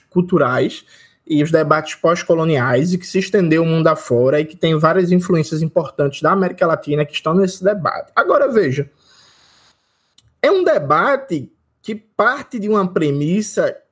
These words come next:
que não toma a experiência histórica da Revolução Anticolonial do século vinte como ponto fundamental.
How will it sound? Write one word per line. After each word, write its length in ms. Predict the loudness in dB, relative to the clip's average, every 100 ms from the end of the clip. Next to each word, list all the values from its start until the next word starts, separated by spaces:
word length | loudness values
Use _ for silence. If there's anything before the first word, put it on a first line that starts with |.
| _
que 260 | -8 -2 0
não 320 | 2 2 0
toma 460 | -4 -2 0 0 -2
a 40 |
experiência 640 | -2 0 0 2 -2 -2 -6
histórica 440 | -2 0 0 0
da 60 | 2
Revolução 720 | 2 2 0 0 0 2 0
Anticolonial 720 | -2 0 2 2 2 2 2
do 80 | 0
século 400 | -2 -2 2 0
vinte 320 | 2 -2 -2
como 320 | -2 0 0
ponto 240 | 0 -2 -2
fundamental. 840 | -2 0 2 0 0 0 -2 -8